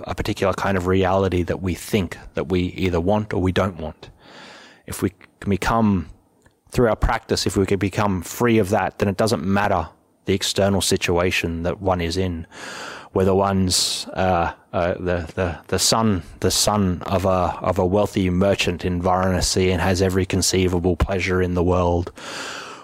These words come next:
whether one is living in a modern society where we're under the grips of, uh, you know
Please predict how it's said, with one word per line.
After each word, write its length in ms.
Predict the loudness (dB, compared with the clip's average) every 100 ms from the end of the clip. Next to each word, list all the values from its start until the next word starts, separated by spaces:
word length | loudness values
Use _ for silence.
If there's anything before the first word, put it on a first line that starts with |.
| -6
whether 400 | -2 2 2 2 0 -2
one 520 | 0 2 2 0 -2 0
is 300 | 2 2 2
living 360 | 2 2 0
in 100 | 0
a 60 | 0
modern 340 | 2 2 2
society 800 | 2 0 2 2 2 4 2 0 -4 -14 -20 _ _ -20 _ -2
where 320 | 2 4 4
we're 280 | 2 2 0 -2
under 220 | -2 0
the 140 | 2 0
grips 640 | 2 2 2 -2 -2 -4 -2
of, 500 | 0 0 -2 -8 -4
uh, 360 | 0 2 0 -4 -6
you 120 | -2
know 280 | 0 0 -4